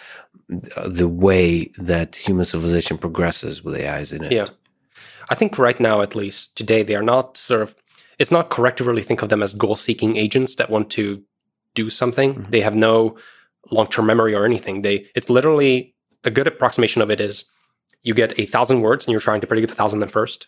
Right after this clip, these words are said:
Speaker 2: and then you continue feeding it in. And you are free to prompt it in whatever way you want. So in text.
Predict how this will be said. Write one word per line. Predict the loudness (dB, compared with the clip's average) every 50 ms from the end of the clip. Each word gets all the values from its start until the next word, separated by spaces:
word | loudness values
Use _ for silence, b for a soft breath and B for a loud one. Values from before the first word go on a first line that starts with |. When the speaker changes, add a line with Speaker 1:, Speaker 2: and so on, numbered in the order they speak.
| _
Speaker 2:
and | -4 -2 0
then | 2
you | 0 0 -2 -6
continue | -10 -10 -4 0 0 0 0
feeding | 0 -4 -4 -4 -6
it | -6 -8
in. | -10 -12 -16 _ B B B B B B B B B B
And | -2 -2 -2 0 -2
you | 0 0 0 2 2
are | 2 0
free | 0 2 0 -2 0
to | 0 -6
prompt | -8 -2 -2 -2 -2 -2 -4
it | -8 -4
in | 0 2 2
whatever | 4 4 4 4 2 2
way | 4 2 2
you | 2 0
want. | 0 0 -2 -2 -6 -14
So | -12 -6 -6 -6 -4 0
in | -2 -2 0
text. | -2 -4 -6 -6 -8 -18 _